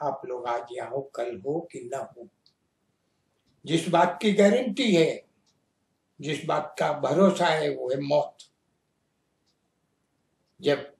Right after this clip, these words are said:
शमशान जाते हैं, तो वैराग्य शमशान में जागता है। ये दुनिया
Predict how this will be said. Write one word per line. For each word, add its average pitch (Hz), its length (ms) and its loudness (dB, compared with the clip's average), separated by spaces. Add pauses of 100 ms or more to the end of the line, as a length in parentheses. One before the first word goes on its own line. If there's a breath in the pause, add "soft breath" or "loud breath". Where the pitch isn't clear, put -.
(160)
शमशान 147 640 -2
जाते 139 440 -2
हैं, 180 120 -6 (840)
तो 127 160 -8
वैराग्य 135 680 -4
शमशान 127 400 -10
में 131 220 -12
जागता 117 420 -10
है। 120 340 -14 (1900)
ये 151 120 -2
दुनिया 180 560 6